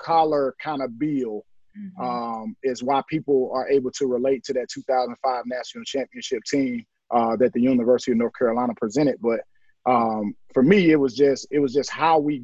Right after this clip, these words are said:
Speaker 1: got there. We, we con-, we concentrated on the work every single day, and we held each other accountable. So I think that's the piece, you know, behind the scenes, nobody would really know and understand that, but like, me and Ward, we lived it. So we, we understand the,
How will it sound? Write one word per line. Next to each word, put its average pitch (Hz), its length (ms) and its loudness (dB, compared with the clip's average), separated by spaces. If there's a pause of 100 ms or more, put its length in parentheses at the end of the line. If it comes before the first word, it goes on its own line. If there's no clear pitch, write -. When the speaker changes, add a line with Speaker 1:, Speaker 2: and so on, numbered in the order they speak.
Speaker 1:
got 143 200 -4
there. 113 200 -4
We, 123 300 -4
we 147 80 0 (100)
con-, 127 220 -6
we 143 140 -2
concentrated 151 600 -2
on 135 100 -2
the 120 180 -4
work 120 140 -2 (120)
every 131 140 -10
single 123 260 -6
day, 117 220 2 (340)
and 127 100 2
we 143 120 6
held 156 180 6
each 147 160 2
other 151 140 2
accountable. 127 540 -4
So 113 340 -4 (260)
I 120 140 -4
think 139 180 0
that's 143 160 2
the - 180 0
piece, 139 220 0
you 156 120 -2
know, 131 180 0
behind 180 300 -4
the 147 140 -6
scenes, 143 380 -2 (320)
nobody 143 320 4
would 131 160 -2
really 131 300 0
know 143 180 4
and 127 100 -4
understand 131 580 -4
that, 117 200 -8
but 117 240 -4 (340)
like, 123 200 -2
me 143 140 0
and 127 120 -2
Ward, 139 320 4
we 123 120 -4
lived 131 300 0
it. 123 160 -6
So 120 400 -2
we, 135 240 -2
we 143 160 0
understand 131 540 -2
the, 123 160 0